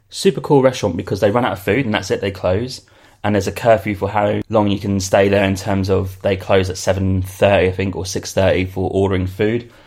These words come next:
But it's in one of those buildings where there's no English signs and it's up the fourth floor.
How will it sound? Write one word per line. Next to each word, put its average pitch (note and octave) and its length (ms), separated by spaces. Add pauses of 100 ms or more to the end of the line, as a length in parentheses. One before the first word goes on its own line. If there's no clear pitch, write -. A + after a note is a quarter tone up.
But - 100
it's A2 100
in A2+ 140
one B2 120
of A#2+ 60
those A#2 340
buildings G2 760
where G2+ 500
there's F#2+ 140
no A2 380
English A2 280
signs G2 560 (460)
and F#2+ 120
it's F#2+ 100
up G2+ 100
the F#2+ 80
fourth G2 300
floor. F#2 400